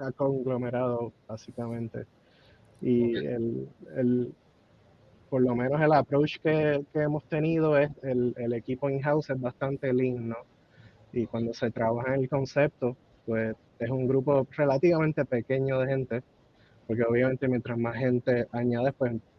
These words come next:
Speaker 1: eso te añade el costo. Y una
Speaker 2: Ok.
Speaker 1: vez tienes una idea más, más o menos de lo que estás tratando de hacer, entonces se trae ese ejército de gente y usualmente son por contrato.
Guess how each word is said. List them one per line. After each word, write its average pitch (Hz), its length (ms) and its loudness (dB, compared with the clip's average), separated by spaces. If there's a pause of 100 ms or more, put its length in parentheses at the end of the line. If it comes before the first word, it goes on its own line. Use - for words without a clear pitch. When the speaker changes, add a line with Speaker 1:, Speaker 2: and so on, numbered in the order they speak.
Speaker 1:
eso - 220 -10
te 117 100 -6
añade 117 300 -2
el 107 80 -6
costo. 143 440 -2 (420)
Y 123 80 4
una 135 180 6
Speaker 2:
Ok. 151 60 10
Speaker 1:
vez 165 140 4
tienes 165 220 6
una 160 240 4
idea 151 500 6
más, 147 140 0 (220)
más 143 160 -2
o 143 180 -2
menos 143 280 0
de 143 100 -2
lo 127 120 -2
que 127 240 0 (200)
estás 135 180 -6
tratando 131 440 -2
de 131 80 2
hacer, 135 240 0
entonces 117 380 -4 (440)
se 123 200 0
trae 127 300 2
ese 127 160 -4
ejército 127 540 -2
de 117 80 -2
gente 123 440 -4 (520)
y 110 300 -4
usualmente 127 760 -2
son 120 240 -6
por 117 180 -8
contrato. 110 520 -10